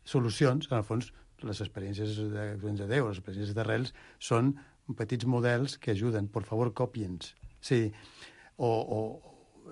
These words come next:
quan, quan, eh, sense tants, eh,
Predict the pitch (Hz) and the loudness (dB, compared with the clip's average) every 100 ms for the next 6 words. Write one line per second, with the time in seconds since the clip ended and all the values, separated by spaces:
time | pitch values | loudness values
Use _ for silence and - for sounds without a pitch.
0 | - - - - - 123 110 110 110 107 | -18 -20 -20 -20 -2 2 4 4 0 0
1 | 117 107 107 107 104 104 101 104 101 104 | 4 6 6 4 4 2 2 0 -2 -2
2 | - 110 113 107 139 135 139 135 131 127 | 0 2 4 6 6 6 4 6 6 6
3 | 127 | 4